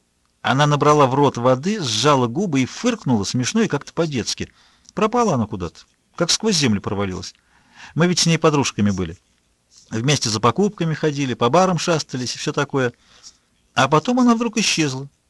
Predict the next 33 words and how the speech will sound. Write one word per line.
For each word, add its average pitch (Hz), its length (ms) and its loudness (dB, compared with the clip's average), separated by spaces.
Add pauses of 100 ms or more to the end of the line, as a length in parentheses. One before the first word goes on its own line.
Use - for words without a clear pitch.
(220)
Месяц 190 380 -2
назад 117 320 -2
или 120 140 -2
два. 165 260 0 (1120)
Обычная 147 460 0
история, 190 460 -4
если 113 280 -6
честно. - 400 -8 (500)
На 113 100 -2
работе 156 320 0
вроде 143 260 0
нашей 156 280 -2
заявления 123 580 2
об 101 100 0
уходе 131 300 -4
не 117 140 0
пишут. - 460 -8 (720)
Кто - 180 -2
решил 180 300 2
уйти, 202 440 -2 (680)
просто 151 340 0
исчезает 220 420 -2
молча 196 300 0
и 151 40 -4
все. 117 300 -6 (720)
Мне-то, - 280 -10
конечно, 151 360 -6
жаль, 196 180 -6
что - 160 -6
я 98 100 -2
без 95 160 -6
подружки 120 420 -4
осталась. 92 460 -6